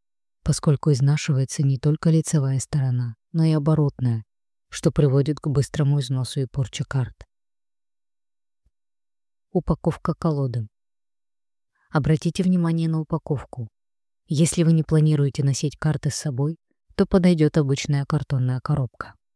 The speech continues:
Если же вы хотите носить их в сумке или в другом месте, то выберите прочную коробку,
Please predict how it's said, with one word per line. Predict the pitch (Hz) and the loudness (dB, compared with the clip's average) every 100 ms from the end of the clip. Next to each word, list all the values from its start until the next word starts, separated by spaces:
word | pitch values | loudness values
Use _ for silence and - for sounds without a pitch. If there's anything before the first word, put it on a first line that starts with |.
| _ _ _ _ _ _ | _ _ _ _ _ _
Если | 165 147 156 151 | 0 2 2 2
же | 135 135 | 0 0
вы | 143 | 0
хотите | 156 - 131 139 | -4 -4 -4 -2
носить | 135 - 131 | -2 -4 -4
их | 147 - | -4 -6
в | |
сумке | - 151 139 - 131 | -4 0 0 0 0
или | 131 | 0
в | 113 | 0
другом | 139 127 170 180 | -2 2 2 2
месте, | 123 - - 120 _ _ _ _ _ _ - | 0 -4 -10 -12 _ _ _ _ _ _ 0
то | 175 | 2
выберите | 185 165 170 160 165 | 4 2 0 -2 -2
прочную | 151 147 - 147 | 0 0 0 -2
коробку, | - 156 156 - - | 0 0 0 -2 -14